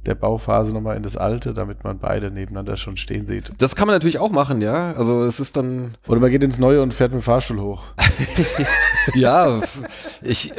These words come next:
Speaker 2: vielleicht, äh, vielleicht wird das dann aber auch nicht mehr so hoch, weil ich meine, irgendwo gelesen zu haben, wenn ich mich jetzt nicht gerade vertue, dass sie das Neue dann auch so bauen wollen, dass quasi es, äh, ein Stück weit in den Boden reingeht.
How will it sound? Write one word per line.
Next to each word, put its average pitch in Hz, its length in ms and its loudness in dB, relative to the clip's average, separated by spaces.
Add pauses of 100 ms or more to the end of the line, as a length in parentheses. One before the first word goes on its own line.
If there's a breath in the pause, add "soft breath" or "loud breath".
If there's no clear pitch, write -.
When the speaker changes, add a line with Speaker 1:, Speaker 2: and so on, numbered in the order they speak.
(140)
Speaker 2:
vielleicht, 113 560 0
äh, 127 300 2
vielleicht 123 260 -2
wird 185 100 2
das 160 100 -2
dann 160 100 2
aber 143 100 6
auch 131 60 4
nicht 151 160 -2
mehr 151 100 4
so 131 80 4
hoch, 175 240 0
weil 120 100 2
ich - 240 -4
meine, 123 400 2
irgendwo 202 220 0
gelesen 180 300 0
zu 180 80 -2
haben, 180 180 -4
wenn 156 100 0
ich 165 120 -8
mich 165 120 -10
jetzt - 180 -6
nicht 147 140 -12
gerade 147 160 -6
vertue, 156 380 -2
dass 143 140 2
sie 143 80 -4
das 127 200 -2
Neue 131 300 4
dann 147 260 2
auch - 380 0
so 147 160 0
bauen 135 300 2
wollen, 127 140 4
dass 123 120 -2
quasi 120 320 2
es, 113 340 0
äh, 110 140 2
ein 107 160 0
Stück - 260 -2
weit 117 140 2
in 147 80 4
den 131 100 4
Boden 127 220 4
reingeht. 101 460 0